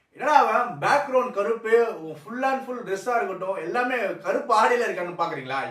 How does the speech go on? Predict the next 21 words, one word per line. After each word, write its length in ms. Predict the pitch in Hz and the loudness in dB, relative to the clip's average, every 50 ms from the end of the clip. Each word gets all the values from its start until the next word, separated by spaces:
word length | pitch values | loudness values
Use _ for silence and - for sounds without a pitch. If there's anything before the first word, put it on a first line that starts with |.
| - | 0
எஸ், 260 | 214 240 233 - - - - - _ _ _ _ - 156 160 | 2 2 2 0 -4 -8 -14 -20 _ _ _ _ -20 -12 -4
ஆர் 280 | 180 214 294 330 320 | 0 2 4 4 4
ஜே 140 | 311 311 285 | 6 6 8
பாலாஜி 400 | 277 269 254 254 247 240 240 233 226 | 8 8 8 8 6 4 2 0 0
இயக்கும், 400 | 240 240 233 226 233 226 226 220 | 0 0 0 0 -2 -4 -2 -2
நம்ம 340 | 202 208 254 277 277 277 269 | -2 -4 0 4 4 4 4
சூர்யா 400 | - - 269 269 262 262 254 247 | 2 -2 -8 -4 0 4 4 6
அவர்கள் 320 | 226 214 208 208 196 196 | 6 4 2 0 -2 -4
நடிக்கும் 440 | 202 202 214 214 214 214 214 208 196 - - - _ _ _ _ _ _ - | -4 -4 -4 -2 -2 0 -2 -2 -2 -6 -14 -18 _ _ _ _ _ _ 2
படம் 340 | 185 202 233 233 226 226 - | 2 4 4 4 2 2 0
தான் 260 | 202 202 208 214 233 226 - - - _ _ _ _ _ _ _ _ - | 0 2 2 2 2 0 -4 -10 -18 _ _ _ _ _ _ _ _ -2
கருப்பு. 540 | 202 208 - 262 269 - - - 220 202 175 160 - - - - _ _ _ _ _ - | 0 0 2 2 0 -2 -4 -2 0 0 0 0 -2 -8 -16 -20 _ _ _ _ _ -16
சும்மா 260 | 175 180 190 202 202 185 - - - - _ 170 | -14 -4 0 2 2 2 2 -2 -8 -16 _ -4
நெருப்பா 560 | 175 196 208 277 302 294 - - - 285 294 285 | 0 0 2 2 2 0 -2 2 6 8 8 8
வெயிட் 240 | 247 254 254 - 247 | 8 6 4 2 -2
பண்ணிட்டு 260 | 247 233 226 208 208 | -4 -6 -6 -6 -6
இருக்கோம் 280 | 196 196 214 233 - | -6 -4 -2 -4 -4
சூர்யா 320 | - - 196 208 220 220 202 | -4 -4 -4 -2 0 0 0
ஃபேன்ஸ் 300 | - 185 180 170 165 - | -2 -2 -4 -6 -8 -10
எல்லாமே. 420 | 147 143 151 160 160 160 165 175 202 208 - - - _ _ _ _ _ _ _ - | -8 -6 -4 -4 -4 -4 -6 -6 -8 -8 -12 -18 -20 _ _ _ _ _ _ _ 0
ஆமாங்க, 380 | 151 190 208 208 202 185 175 | 2 2 2 2 2 0 -2